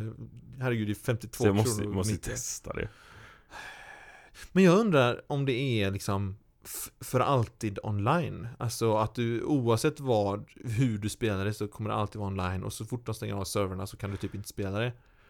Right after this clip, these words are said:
Speaker 2: Jag vet inte.
Speaker 1: Så som de, de släppte ju, det sista SimCity de någonsin släppte var ju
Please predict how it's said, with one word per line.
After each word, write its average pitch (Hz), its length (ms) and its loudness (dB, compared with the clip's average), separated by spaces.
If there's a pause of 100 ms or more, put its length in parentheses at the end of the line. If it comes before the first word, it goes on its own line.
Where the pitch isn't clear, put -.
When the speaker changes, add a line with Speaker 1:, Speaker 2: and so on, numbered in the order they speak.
(160)
Speaker 2:
Jag - 80 -8
vet - 200 -14
inte. - 180 -4
Speaker 1:
Så 156 140 10
som 131 280 4 (160)
de, 135 120 -4 (100)
de 135 240 -2
släppte - 360 -6
ju, 117 200 0
det 131 140 -2
sista 143 360 -2
SimCity 127 800 -2
de 160 120 0
någonsin 120 280 0
släppte - 580 -6
var 113 260 2
ju 101 120 0